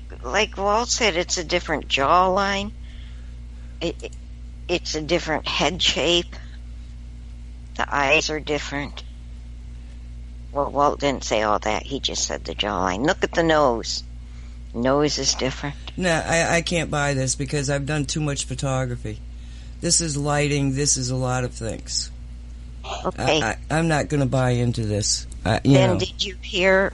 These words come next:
Speaker 1: on July fourth, twenty nineteen, the announcement when they said that the V P, his airplane in mid-flight, the name was changed to Sam two thirty-nine?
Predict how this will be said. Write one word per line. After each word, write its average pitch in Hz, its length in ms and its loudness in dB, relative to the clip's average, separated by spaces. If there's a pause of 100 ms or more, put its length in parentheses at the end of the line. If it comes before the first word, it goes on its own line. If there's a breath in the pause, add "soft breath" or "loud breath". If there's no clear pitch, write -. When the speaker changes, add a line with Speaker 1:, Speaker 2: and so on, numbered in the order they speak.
Speaker 1:
on 151 400 2
July 143 400 0
fourth, 151 460 -2
twenty 156 320 -2
nineteen, 151 560 0
the 143 120 0
announcement 143 680 0
when 135 200 0
they 135 140 2
said 139 380 4
that 135 180 4 (840 loud breath)
the 165 140 4
V 180 320 4
P, 165 420 2 (800)
his - 260 -2
airplane 147 800 4 (100)
in 143 340 0
mid-flight, 147 640 2 (520 loud breath)
the 143 100 2
name 160 340 2
was 127 220 -4
changed 147 600 -2
to 110 100 -4
Sam 143 640 0
two 135 200 -6
thirty-nine? 135 800 0